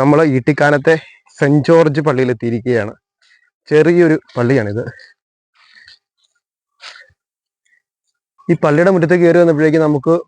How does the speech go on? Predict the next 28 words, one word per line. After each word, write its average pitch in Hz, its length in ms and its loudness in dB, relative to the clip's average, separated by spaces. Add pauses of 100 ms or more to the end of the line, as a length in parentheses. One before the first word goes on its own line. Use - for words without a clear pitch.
ഒരു 151 140 -2 (320)
മരം 147 200 2
ഇങ്ങനെ 147 220 0
കാണാവേ. 113 320 -4 (180)
ഒരു 123 120 -2 (400)
അടിപൊളിയായിട്ടൊരു 127 680 0
മരമാണ്. 113 340 0 (680)
ഈ - 100 -12
പള്ളിക്ക് 147 300 0
ഒരു 151 100 0
ലുക്ക് 143 200 -2
കൊടുക്കുന്നതിൽ 156 480 2 (120)
പ്രധാന 143 320 0
പങ്ക് 139 220 0
വഹിക്കുന്നത് 131 440 0 (320)
ഈ 123 120 -4
മരം 110 200 -4
കേട്ടോ. 104 160 -6 (3250)
ഇത് 147 160 0
ഈ 180 120 4
കുരിശിലോട്ട് 180 380 2
കയറി 175 200 2
പോകാനുള്ള 160 280 0
സ്റ്റെപ്പുകളൊക്കെ 156 540 -2
ഉണ്ടേ. 120 140 -2 (240)
ഇപ്പോഴും 165 320 0
മുഴുവൻ 165 260 0
പള്ള 151 140 2